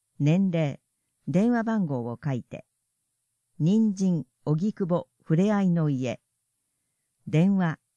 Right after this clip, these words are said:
三二二零の九六三七。メールアドレス、オージーアイケーユービーオーアットマーク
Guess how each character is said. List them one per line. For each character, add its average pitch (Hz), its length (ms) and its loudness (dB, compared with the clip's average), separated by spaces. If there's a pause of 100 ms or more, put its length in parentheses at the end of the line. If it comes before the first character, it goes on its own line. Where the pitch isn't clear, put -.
(280)
三 240 460 0
二 226 280 2
二 170 400 2
零 180 260 2
の 107 260 -6 (460)
九 240 300 0
六 220 420 -4 (120)
三 196 380 0
七。 170 360 -2 (1200)
メ 208 180 4
ー - 20 2
ル 220 140 0
ア 202 80 0
ド 151 100 -2
レ 120 120 -4
ス、 - 280 -12 (840)
オ 220 260 0
ー 214 40 -4
ジ 208 360 0
ー 175 60 0
ア 180 80 4
イ 131 200 0 (260)
ケ 214 280 2
ー - 0 -
ユ 190 460 -2 (100)
ー 123 60 -10
ビ 196 400 0
ー - 60 -4
オ 156 220 2
ー - 40 -20 (580)
ア 143 100 2
ッ 147 140 0
ト 208 100 -2
マ 208 160 0
ー 156 60 -2
ク - 300 -12